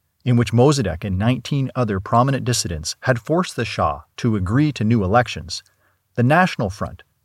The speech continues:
with Mossadegh at the helm, came to the forefront of Iranian politics. The National Front was very much a conglomerate of various groups, unions, political parties, and religious elements,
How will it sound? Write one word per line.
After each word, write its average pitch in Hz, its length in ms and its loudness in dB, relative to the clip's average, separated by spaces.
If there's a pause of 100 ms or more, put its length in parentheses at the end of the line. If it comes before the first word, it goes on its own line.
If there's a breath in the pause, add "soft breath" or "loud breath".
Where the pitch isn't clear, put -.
(140)
with 107 180 -4
Mossadegh 131 480 2
at 135 140 -2
the 165 100 0
helm, 90 400 0 (400)
came 135 320 0
to 139 80 -6
the 131 140 -4
forefront 127 580 -2 (180)
of 95 120 -4
Iranian 90 440 -2
politics. 110 720 -2 (920)
The 123 60 0
National 202 460 2
Front 139 360 2
was 110 280 -2
very 190 400 0
much 135 340 0 (140)
a 107 80 -4
conglomerate 110 720 0 (120)
of 95 140 -4
various 123 340 2
groups, - 540 -2 (400)
unions, 113 640 2 (380)
political 117 440 0
parties, 98 560 0 (320)
and 120 160 2
religious 135 440 2
elements, 98 520 -4